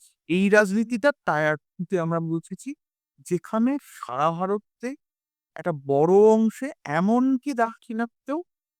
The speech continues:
আর অবশ্যই উত্তর ভারতে, দিল্লি, হরিয়ানা, সেখান থেকে শুরু করে ওড়িশা পর্যন্ত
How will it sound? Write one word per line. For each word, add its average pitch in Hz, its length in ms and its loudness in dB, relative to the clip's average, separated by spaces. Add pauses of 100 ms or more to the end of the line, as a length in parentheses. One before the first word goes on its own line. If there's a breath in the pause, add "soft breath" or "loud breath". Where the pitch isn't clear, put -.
(220)
আর 120 140 -6 (300)
অবশ্যই 190 520 -2
উত্তর 208 380 0
ভারতে, 156 400 -4 (340)
দিল্লি, 147 480 -2 (260)
হরিয়ানা, 143 600 0 (280 soft breath)
সেখান 180 320 -4
থেকে 170 520 -2
শুরু 156 240 0
করে 185 180 4 (100)
ওড়িশা 165 380 -4
পর্যন্ত 139 580 -12